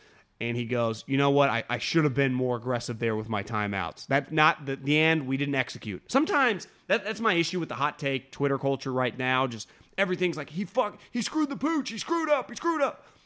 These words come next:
Why? Because he didn't run a run, but he threw a pass. But then if the pass had worked, you would have called him a genius. And if he called the run and it got stuffed, you would call him an idiot. It's like, I, I, I'm not doing that with these because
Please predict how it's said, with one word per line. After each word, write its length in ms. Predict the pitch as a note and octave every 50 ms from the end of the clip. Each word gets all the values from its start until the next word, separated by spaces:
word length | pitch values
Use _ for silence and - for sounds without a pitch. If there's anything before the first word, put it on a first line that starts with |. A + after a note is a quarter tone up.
| _ _ - -
Why? 220 | D3 E3+ F3 D#3
Because 220 | C3 C3 C3 D3+ C#3
he 80 | C#3+
didn't 240 | C3+ D#3 F3 F3+ F3
run 140 | E3+ E3+ E3
a 60 | D3+
run, 460 | C3+ C3+ D3+ D#3+ E3 F3 F#3 F#3+ F3+ C#3+
but 160 | B2+ C#3 -
he 120 | C#3 C3+
threw 160 | A#2+ D#3+ E3+ E3
a 40 |
pass. 380 | C3+ D3 D3+ D#3 E3 F3 F3 -
But 160 | C#3+ C3+ C#3
then 140 | C#3+ D3+ D3+
if 60 | C3 A#2+
the 40 |
pass 320 | A2+ C3 D3 D#3+ E3+ D#3+ -
had 100 | D#3+ C#3+
worked, 320 | C#3 D3+ D#3+ E3 D#3+ -
you 60 | C#3+
would 60 | C3+ C3
have 60 | B2+
called 180 | D3 D#3 D3+
him 80 | C#3+ C3
a 60 | C3
genius. 420 | A#2+ C3 D#3+ E3+ E3+ E3+ E3+ D#3+ -
And 60 | C#3
if 60 | A#2+
he 40 | C3
called 220 | A#2 C#3+ D#3+ D#3 D3
the 60 | C#3
run 160 | C#3+ D#3+ E3
and 80 | E3 D#3
it 40 | C3+
got 180 | C#3+ C3+ -
stuffed, 320 | - - F3 E3+ F3 - -
you 60 | C#3
would 100 | A#2+ -
call 160 | - D3+ D3+ C#3+
him 80 | C3+
an 80 | C3+ D3
idiot. 460 | F3 F#3+ F3+ F3+ F#3 F3+ F3 F3+ - - - - - _ _
It's 100 | - -
like, 100 | G#3 G#3
I, 120 | A3 A3 - F#3 - -
I, 180 | F3+ A3 G#3+ -
I'm 120 | F#3 G#3+
not 200 | A#3 A3+ F3+ D#3+
doing 220 | C#3 E3+ F#3+ G#3 G#3
that 200 | G#3 G#3+ G#3+ -
with 120 | E3+ D#3 -
these 160 | E3 D#3+ B2
because 380 | - - - - F#3 D3 -